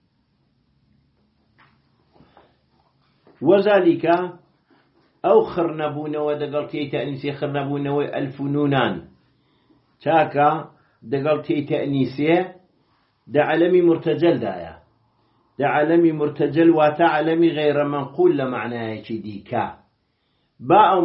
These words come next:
معنای دیکە هەش بێ. یعنی معنای دیکەی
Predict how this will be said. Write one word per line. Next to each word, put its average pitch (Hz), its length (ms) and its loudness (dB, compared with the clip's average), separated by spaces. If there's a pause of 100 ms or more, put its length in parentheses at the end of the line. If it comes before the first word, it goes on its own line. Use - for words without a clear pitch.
معنای 156 500 -2
دیکە 139 260 -4 (120)
هەش 165 180 0 (120)
بێ. 92 180 -6 (1300)
یعنی 110 200 -2
معنای 113 460 -4
دیکەی 123 280 -4